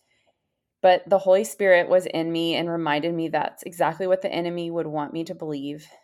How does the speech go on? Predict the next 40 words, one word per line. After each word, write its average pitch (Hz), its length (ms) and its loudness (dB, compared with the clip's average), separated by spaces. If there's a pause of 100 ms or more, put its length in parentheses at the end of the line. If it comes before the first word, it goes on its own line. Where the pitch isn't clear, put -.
(140)
But 160 140 -2
God 160 240 -2
is 175 140 -8
a 196 40 -8
good 160 240 -6
God, 151 460 -6
and 170 160 -8
that 160 140 -10
the 156 80 -12
whole 165 200 -6
story 160 460 -6
is - 160 -10
so 165 100 -6
much 180 220 -8
bigger 165 300 0
than 156 160 -6
I 143 160 -6
could 170 160 -6
ever 151 260 -4
imagine 156 420 -6
or 151 160 -6
understand. 147 840 -10 (600)
And 175 140 -6
that 160 220 -2
through 175 180 -2
all 170 200 4
the 180 80 -4
pain, 170 340 -8
he 170 240 -12
has 151 280 -4
created 196 400 -6
purpose 156 440 -8
and 165 100 -10
legacy 147 460 -8
through 156 300 -6
our 196 120 -4
mom 160 460 -8
and 160 200 -12
through 156 220 -10
me. 160 400 -8